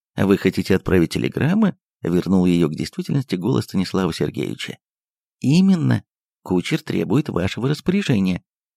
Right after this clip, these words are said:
Я сказала ему, что вы не будете против, но он...» «Отдайте вашу телеграмму мне, пожалуйста», — прервал ее Вострогов, не отрывая взгляда от чего-то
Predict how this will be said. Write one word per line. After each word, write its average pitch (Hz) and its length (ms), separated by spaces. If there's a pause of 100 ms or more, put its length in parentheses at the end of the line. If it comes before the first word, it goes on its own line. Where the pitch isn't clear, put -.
Я 104 200
сказала 95 480
ему, 113 240
что - 160
вы 101 120
не 104 80
будете 107 320
против, - 400
но 104 180
он...» 180 320 (960)
«Отдайте 139 520
вашу 131 180
телеграмму 110 520
мне, 92 320
пожалуйста», — - 720 (300)
прервал 85 400
ее 107 260
Вострогов, 82 560 (300)
не 101 240
отрывая 82 500
взгляда 170 460
от 117 80
чего-то 160 400